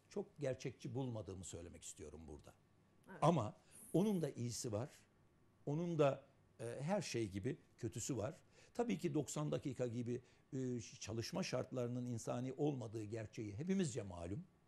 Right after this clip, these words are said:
Speaker 1: Ama başarılı örnekleri birbirine çok benzediğini düşünüyorum dizilerin, buraya üzülüyorum.
Speaker 2: Evet.
Speaker 1: Ve de hep belirli bir sınıfsal kökendeki insanların öykülerini anlattığını düşünüyorum. Halkımızın kendisinin dertlerine, e,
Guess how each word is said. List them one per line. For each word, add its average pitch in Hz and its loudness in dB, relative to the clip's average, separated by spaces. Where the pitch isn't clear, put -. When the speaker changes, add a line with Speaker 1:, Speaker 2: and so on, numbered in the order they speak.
Speaker 1:
Ama 120 -2
başarılı 123 4
örnekleri 104 -4
birbirine 226 6
çok - -2
benzediğini 156 4
düşünüyorum 113 -4
dizilerin, 123 -2
buraya 123 2
üzülüyorum. 101 -2
Speaker 2:
Evet. 131 -4
Speaker 1:
Ve 160 8
de 190 4
hep 262 0
belirli 156 2
bir 196 0
sınıfsal 147 -2
kökendeki 135 -4
insanların 127 -2
öykülerini 117 -4
anlattığını 110 -8
düşünüyorum. 110 -4
Halkımızın 156 0
kendisinin 143 2
dertlerine, 120 0
e, 123 -2